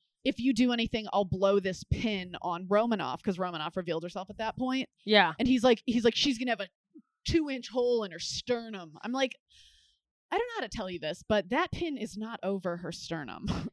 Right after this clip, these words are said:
Speaker 2: Yeah,
Speaker 1: That
Speaker 2: like
Speaker 1: is over a rib cage
Speaker 2: That's gonna pop
Speaker 1: covering
Speaker 2: her fake titty.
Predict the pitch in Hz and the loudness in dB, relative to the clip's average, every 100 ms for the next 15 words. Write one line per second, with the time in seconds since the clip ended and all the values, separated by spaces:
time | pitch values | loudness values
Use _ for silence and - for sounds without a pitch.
0 | - 277 269 226 214 320 233 247 254 240 | 6 12 12 12 6 6 6 8 8 8
1 | 240 214 208 196 180 214 202 196 147 127 | 2 2 2 2 4 2 2 -4 -2 -2
2 | 156 - 311 311 320 269 254 247 240 240 | -4 6 6 8 6 8 8 8 6 0
3 | 202 220 202 175 120 - | 0 -4 -2 -10 -10 -16